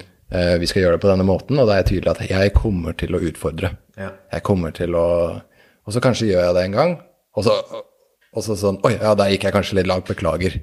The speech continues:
Speaker 2: Mm.
Speaker 1: Og da får de en følelse av at, ok, det er ikke så farlig å bli utfordret av Tore.
Speaker 2: Nei.
Speaker 1: Fordi vi, vi sk-, vi skværer opp.
Speaker 2: Mm.
Speaker 1: Og så er det good på en måte, og da f-,
Speaker 2: Mm.
Speaker 1: reduserer du frykten da.
Speaker 2: Mm.
Speaker 1: Så jeg har gjort det bevisst.
Speaker 2: Og så er det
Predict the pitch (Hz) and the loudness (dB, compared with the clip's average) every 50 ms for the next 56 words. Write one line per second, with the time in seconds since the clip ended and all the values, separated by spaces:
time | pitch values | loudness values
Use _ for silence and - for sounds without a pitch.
0 | - - 107 101 95 92 95 104 - _ _ _ _ _ _ _ _ _ _ _ | -10 -12 -14 -14 -14 -14 -16 -18 -20 _ _ _ _ _ _ _ _ _ _ _
1 | _ _ - 113 107 113 127 139 113 113 107 - 127 123 120 120 123 127 127 - | _ _ -4 2 4 6 6 4 4 0 -2 2 2 2 4 2 0 -2 -2 -2
2 | 135 113 101 90 87 - - 98 92 92 92 101 107 107 - - - _ _ - | -2 -2 -2 -4 -6 -8 -6 -4 -2 -2 -2 -2 -4 -6 -8 -16 -20 _ _ -10
3 | - 131 123 - 135 110 104 95 - 143 143 - - - - - - - 95 92 | -8 -4 0 2 2 2 2 2 2 0 0 0 -6 -6 -6 -6 -4 -4 -2 0
4 | 92 98 95 92 - - - 92 92 85 82 82 85 85 85 87 87 92 90 85 | 0 0 -2 -2 0 0 0 2 0 -2 -2 -2 -2 -4 -4 -4 -2 -2 -2 -2
5 | - - - 87 85 92 95 95 98 92 87 117 139 131 - - - _ _ 107 | -4 -6 -8 -6 -4 -4 -4 -4 -2 0 0 0 0 0 -4 -16 -20 _ _ -18
6 | 98 92 87 85 85 87 _ _ _ _ _ - 131 127 110 104 110 110 113 120 | -16 -16 -14 -16 -18 -20 _ _ _ _ _ -4 -2 0 0 2 2 2 4 4
7 | 120 117 117 117 120 160 196 220 - - - - 170 190 208 - - 98 92 85 | 4 4 2 2 0 -2 -4 -4 -4 -6 -6 -6 -4 -2 -2 0 2 2 2 2
8 | 78 80 85 85 85 - - - - - 113 110 104 98 95 95 - _ _ _ | 0 0 0 -2 -2 -4 -10 -20 -18 -16 -12 -12 -10 -10 -12 -14 -18 _ _ _
9 | _ - 135 127 - 131 107 110 98 90 101 95 90 95 95 - 104 92 92 98 | _ -6 -2 2 2 4 4 2 0 -2 -2 -4 -4 -4 -8 -8 -8 -6 -6 -6
10 | 95 - - 160 151 139 139 131 - - - - - - - 117 110 113 110 113 | -4 0 2 2 4 4 4 2 2 -2 -14 -16 -16 -12 -10 -8 -4 0 0 2
11 | 110 107 90 104 92 98 101 - 92 90 - - - 95 - - _ _ _ _ | 2 2 0 0 -2 -2 -4 -4 -6 -8 -6 -8 -8 -8 -8 -10 _ _ _ _
12 | _ _ - 123 107 - - - _ _ - 117 143 156 151 135 101 95 90 98 | _ _ -12 -12 -12 -12 -14 -20 _ _ 2 2 2 4 2 0 -2 -2 -2 -4
13 | 98 - - - - - - _ _ _ _ _ _ _ _ _ _ _ _ _ | -6 -8 -10 -12 -16 -20 -20 _ _ _ _ _ _ _ _ _ _ _ _ _
14 | _ - _ _ - 104 - 127 123 113 98 98 104 | _ -20 _ _ -10 -4 0 2 2 2 2 2 2